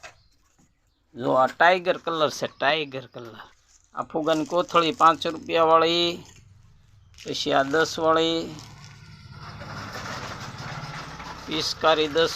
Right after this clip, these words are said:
વાળી, વીસ વાળી, આવું બધું થોડું થોડું ભાઈ રાખીએ આપણે. જો આ રેડિયમ ફોટા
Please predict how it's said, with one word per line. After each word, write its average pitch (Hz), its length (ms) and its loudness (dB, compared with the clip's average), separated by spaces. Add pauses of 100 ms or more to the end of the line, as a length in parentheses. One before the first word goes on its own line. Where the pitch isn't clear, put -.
(100)
વાળી, 160 360 4 (840)
વીસ 151 220 -2 (100)
વાળી, 151 340 4 (920)
આવું 160 340 0
બધું 151 200 -4
થોડું 170 280 -2
થોડું 175 280 2
ભાઈ 160 220 4
રાખીએ 202 380 0
આપણે. 143 260 -2 (1900)
જો 180 160 -6
આ 139 160 4
રેડિયમ 147 460 0
ફોટા 127 380 0